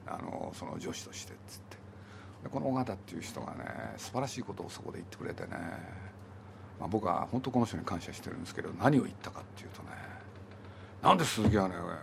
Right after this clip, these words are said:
この会議にね、何も出てないんだ」って言って。「全部サボってるってのはどういうことなんだ」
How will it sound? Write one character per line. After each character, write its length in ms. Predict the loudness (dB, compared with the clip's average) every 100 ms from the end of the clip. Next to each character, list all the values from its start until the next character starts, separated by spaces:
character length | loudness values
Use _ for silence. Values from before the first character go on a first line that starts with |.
| -8
こ 80 | -8
の 60 | -2
会 220 | -2 0
議 80 | -2
に 200 | -2 2
ね、 160 | 2 2 -6 -14 -16 -16 -16 -14 -8
何 200 | -2 0
も 100 | 0
出 80 | 4
て 100 | 4
な 100 | 4
い 20 |
ん 80 | -2
だ」 60 |
っ 40 | -10
て 60 | -14
言 80 |
っ 40 | -16
て。 140 | -16 -16 -16 -16 -16 -16 4
「全 160 | 8 8
部 60 |
サ 100 | 8
ボ 100 | 10
っ 40 | 8
て 100 | 6
る 40 |
っ 20 | -2
て 100 | -6
の 60 |
は 60 | 12
ど 80 | 12
う 40 |
い 20 |
う 60 | 12
こ 20 |
と 100 | 4
な 40 |
ん 80 |
だ」 80 | -6